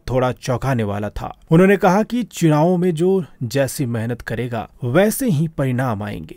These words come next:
इन नतीजों का क्या असर पड़ेगा यह तो आने वाले समय बताएगा। सोरेन के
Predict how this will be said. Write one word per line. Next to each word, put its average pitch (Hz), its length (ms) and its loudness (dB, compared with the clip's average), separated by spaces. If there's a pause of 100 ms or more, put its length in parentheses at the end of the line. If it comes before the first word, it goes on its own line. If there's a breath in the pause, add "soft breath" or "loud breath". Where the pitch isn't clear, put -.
(160)
इन 202 240 6
नतीजों 214 400 2
का 226 180 0 (220)
क्या 202 160 2
असर 214 300 -4
पड़ेगा 208 460 -4 (140)
यह 139 280 2
तो 151 280 0 (140)
आने 131 280 -2
वाले 113 280 -2
समय 139 380 -2
बताएगा। 101 500 -6 (120)
सोरेन 220 420 6
के 285 140 -2